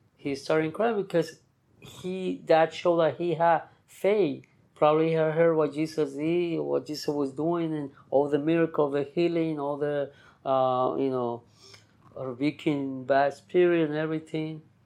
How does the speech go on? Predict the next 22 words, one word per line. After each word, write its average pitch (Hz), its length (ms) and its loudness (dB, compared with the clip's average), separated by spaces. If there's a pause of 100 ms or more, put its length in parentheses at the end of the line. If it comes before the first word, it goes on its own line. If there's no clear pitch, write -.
(100)
Now 151 360 4
this 147 180 -4
man, 151 360 -4
"Oh, 151 280 6
Jesus 151 380 -2
is - 40 -18
coming," 156 300 0
so 143 220 0
this 139 240 -4
is 139 120 -12
my, 151 180 -8
he 135 320 -6
start 151 340 0
crying 160 340 -2
out. 233 320 -4 (640)
And 139 140 -4
he 185 120 6
called 185 320 4
Jesus, 185 400 -2
"Son 160 140 -2
of 151 180 -2
David," 156 520 2